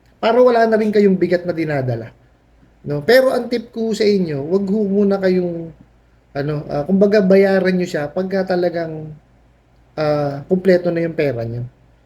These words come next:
Tignan nyo ho sa, kagaya ito ho, ah, tip ko, ah. Tignan nyo sa app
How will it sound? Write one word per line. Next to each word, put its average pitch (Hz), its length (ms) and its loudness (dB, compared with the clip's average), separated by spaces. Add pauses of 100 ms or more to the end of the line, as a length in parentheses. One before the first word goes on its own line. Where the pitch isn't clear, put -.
(160)
Tignan 196 320 6
nyo 214 160 4
ho 226 80 0
sa, 185 160 -2
kagaya 160 320 0
ito 175 240 -4
ho, 202 160 0
ah, 170 160 -4
tip 165 240 -10
ko, 165 160 -8
ah. 147 180 -8 (140)
Tignan 214 340 0
nyo 226 140 2
sa 220 160 -2 (160)
app - 80 -16